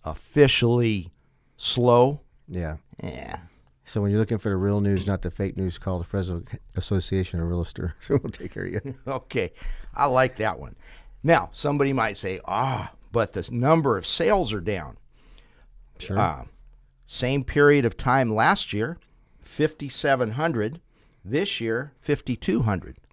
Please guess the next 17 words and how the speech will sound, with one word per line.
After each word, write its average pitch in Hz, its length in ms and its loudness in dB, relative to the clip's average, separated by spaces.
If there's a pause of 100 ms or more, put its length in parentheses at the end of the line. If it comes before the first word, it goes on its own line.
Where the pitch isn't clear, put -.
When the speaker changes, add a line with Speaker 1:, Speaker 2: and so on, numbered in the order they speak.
Speaker 1:
So - 160 0
Speaker 2:
Okay. 160 80 6
Speaker 1:
it's 160 140 -2
down. 139 540 0 (120)
Speaker 2:
Yep. 101 180 -2 (340)
Speaker 1:
But, 139 300 4 (400)
I - 60 -6
mean, 117 140 -8 (460)
you 110 100 -6
gotta 180 200 6
remember, 151 420 4
last 139 400 2
year 131 160 4
was 123 240 2
a 113 100 0
banner 117 580 -2
year. 113 380 -2